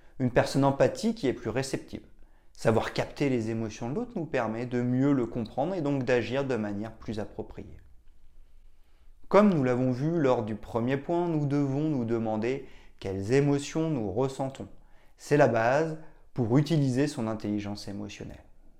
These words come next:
Nous pouvons en faire de même avec un collaborateur qui vient nous parler. Nous pouvons nous demander :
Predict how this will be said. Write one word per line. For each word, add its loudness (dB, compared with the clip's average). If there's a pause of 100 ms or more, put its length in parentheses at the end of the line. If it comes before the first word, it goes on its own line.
Nous -10
pouvons -2
en -2
faire -2
de -2
même -2
avec -4
un -8
collaborateur -2
qui -8
vient -6
nous -6
parler. -12 (840)
Nous 2
pouvons 6
nous 6
demander : 2